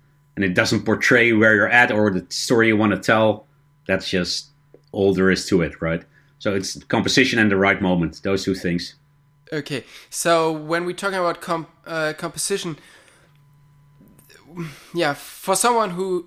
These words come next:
Speaker 2: who don't know what it is and normally shooting
Speaker 1: Mm-hmm.
Speaker 2: on the, uh, just with a phone from the hand, doing a,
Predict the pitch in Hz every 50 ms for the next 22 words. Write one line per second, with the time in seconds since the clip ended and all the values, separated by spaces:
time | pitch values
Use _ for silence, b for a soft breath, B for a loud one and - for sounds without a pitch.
0 | - _ - 170 165 147 185 175 175 170 160 156 147 143 147 143 143 139 127 127
1 | 131 127 - - - - _ _ _ _ _ - 156 147 147 160 160 160 160 160
2 | 151 147 147 143 - - 156 151 147 - 123 131 139 139 135 - _ _ _ _
3 | _ _ _ _ _ _ _ _ _ _ - 151 147 143 143 139 139 139 139 135
4 | 135 135 135 135 135 131 127 - 127 131 131 131 123 123 - _ _ - - -
5 | _ 135 139 131 147 143 143 - - - - _ _ _ - - - - - -
6 | - 160 160 156 147 - - 147 139 139 139 135 - - 160 151 151 143 135 139
7 | 135 131 127 131 127 - - - 135 139 139 135 135 131 131 123 120 123 b